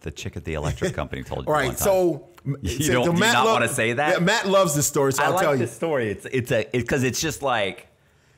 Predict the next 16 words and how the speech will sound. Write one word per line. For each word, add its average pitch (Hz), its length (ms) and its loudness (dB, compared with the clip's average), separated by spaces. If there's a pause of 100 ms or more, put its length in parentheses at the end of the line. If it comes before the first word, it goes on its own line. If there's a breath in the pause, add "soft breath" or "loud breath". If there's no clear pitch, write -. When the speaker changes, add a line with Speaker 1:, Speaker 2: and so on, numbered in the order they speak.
(340 soft breath)
Speaker 2:
Well, 226 300 4
Speaker 1:
like, 139 80 4
what 165 120 4
a 113 60 0
fucking 123 440 -4
slap 104 420 -6
in 92 80 -6
the 78 80 -2
face. - 340 -4
Speaker 2:
Yes. 139 300 0
Speaker 1:
So 87 460 0 (160)
Speaker 2:
and, 196 160 0
and, 214 120 0
and 220 100 2
it 214 120 0
was. 190 520 0